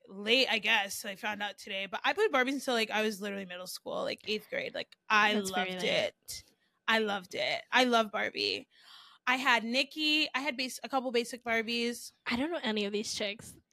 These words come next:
Speaker 2: <laughs>
Speaker 1: That's why I was, like, living during the Barbie movie 'cause I'm like, "Oh my God, I remember her and I remember her." Like, I
Speaker 2: I, I just had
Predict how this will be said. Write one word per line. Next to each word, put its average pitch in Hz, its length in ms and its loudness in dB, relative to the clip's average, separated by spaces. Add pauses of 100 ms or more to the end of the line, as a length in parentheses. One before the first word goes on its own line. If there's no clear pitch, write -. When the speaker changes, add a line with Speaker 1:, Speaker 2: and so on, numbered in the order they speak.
Speaker 2:
<laughs> - 1040 2
Speaker 1:
That's 285 260 8
why 403 260 10
I 269 120 8
was, 359 160 2
like, 320 140 2
living 254 520 4
during 254 240 2
the 240 60 0
Barbie 208 240 -2
movie 262 260 0
'cause 269 160 -10
I'm 269 140 -2
like, 269 200 -2
"Oh 330 80 -2
my 466 120 2 (160)
God, 415 160 6
I 285 100 8
remember 427 360 6 (100)
her 277 160 8
and 247 180 2
I 311 60 4
remember 349 400 0
her." 330 380 2 (120)
Like, 262 220 2 (160)
I 302 680 8 (220)
Speaker 2:
I, 233 140 4
I - 20 4
just 359 240 -2
had 277 240 4